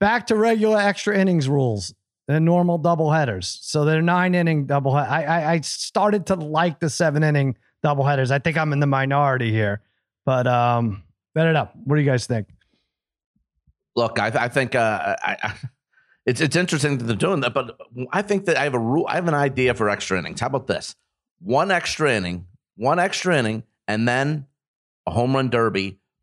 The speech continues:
Speaker 2: for one. You pick one player, five swings, that determines it. Instead of games going, uh, seventeen innings, sixteen innings,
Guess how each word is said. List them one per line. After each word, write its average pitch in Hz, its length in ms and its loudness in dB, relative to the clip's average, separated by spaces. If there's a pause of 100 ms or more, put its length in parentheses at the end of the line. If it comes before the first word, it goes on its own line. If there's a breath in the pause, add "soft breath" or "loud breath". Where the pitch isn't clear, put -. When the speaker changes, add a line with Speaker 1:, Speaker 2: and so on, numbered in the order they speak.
Speaker 2:
for 101 480 0
one. 117 420 0
You 104 140 -2
pick - 200 -2
one 117 180 0
player, 120 560 0 (260)
five 113 280 -2
swings, 127 580 -2 (220)
that 107 200 -2
determines 90 480 -2
it. 101 80 -4
Instead 120 240 -2
of 113 80 -2
games 127 300 -2
going, 113 380 0 (600 soft breath)
uh, 107 60 -6 (600)
seventeen 127 560 0
innings, 117 280 0
sixteen 127 440 0
innings, 110 360 0